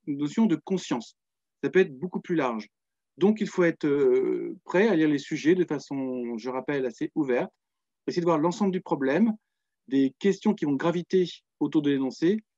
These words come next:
avant de faire le choix. Par exemple, si vous avez un sujet comme, euh, « L'homme n'est-il qu'un animal ? »,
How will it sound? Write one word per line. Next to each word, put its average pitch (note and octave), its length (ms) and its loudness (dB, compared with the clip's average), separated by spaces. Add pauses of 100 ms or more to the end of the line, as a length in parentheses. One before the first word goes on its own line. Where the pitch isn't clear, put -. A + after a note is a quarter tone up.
(260)
avant D3+ 200 2
de D3+ 100 -2
faire C#3+ 200 -4
le C3 80 -2
choix. A2 280 -10 (1200)
Par B2 100 -2
exemple, D#3 280 0
si - 80 -12
vous B2+ 60 -4
avez C3+ 80 -2
un - 20 -2
sujet C#3+ 260 -2
comme, D3 340 -2
euh, « A2 120 -4 (380)
L'homme D#3+ 380 4
n'est-il D#3 280 0
qu'un C#3+ 140 0
animal ? », C3 560 0